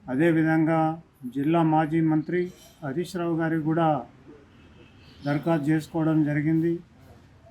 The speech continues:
కేటీ రామారావు గారికి, చింత ప్రభాకర్ శాసనసభ్యులు సంగారెడ్డి గారికి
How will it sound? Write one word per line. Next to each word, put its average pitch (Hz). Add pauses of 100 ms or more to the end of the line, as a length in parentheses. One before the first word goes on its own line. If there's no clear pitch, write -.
(140)
కేటీ 151
రామారావు 156
గారికి, 160 (960)
చింత 143 (120)
ప్రభాకర్ 160
శాసనసభ్యులు 160
సంగారెడ్డి 156
గారికి 160